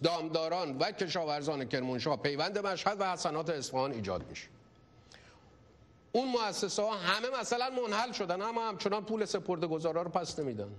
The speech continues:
دیدین دیگه پول سپرده گذار چه جوری آپولی می‌شه دست چند نفر آدمی که آدم نمی‌دونه چی بگه. یعنی چی؟ یعنی همینا که الان مدیرای کاسپیانن، هر کدوم از همون مؤسسه‌های منحل شده اومدن،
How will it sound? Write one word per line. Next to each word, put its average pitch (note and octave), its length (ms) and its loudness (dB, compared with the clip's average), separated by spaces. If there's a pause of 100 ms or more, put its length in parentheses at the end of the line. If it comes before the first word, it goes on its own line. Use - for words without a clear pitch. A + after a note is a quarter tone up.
(840)
دیدین G3+ 260 0
دیگه D#3 160 -2
پول C#3+ 260 -2
سپرده B2 360 -2
گذار A#2 280 0
چه A#2 160 -6
جوری G#2 180 -4
آپولی G2+ 360 -2
می‌شه G#2 200 -4
دست A2 220 -2
چند A2+ 240 -2
نفر G#2+ 260 -2
آدمی F#2+ 260 -4
که A2+ 120 -4
آدم G2+ 220 -4
نمی‌دونه G#2+ 300 -2
چی - 180 -10
بگه. - 380 -12
یعنی C#3+ 200 0
چی؟ F3 420 -2 (320)
یعنی E3 140 4
همینا C4 380 0
که G#3 180 2
الان F3+ 180 -2
مدیرای D#3 380 -2
کاسپیانن، C#3 540 -2
هر D3+ 240 2 (100)
کدوم F#3 220 -2
از C#3+ 140 -4
همون G#3+ 200 0
مؤسسه‌های F3 460 0
منحل D3 320 0
شده C#3 180 -2
اومدن، D3+ 440 0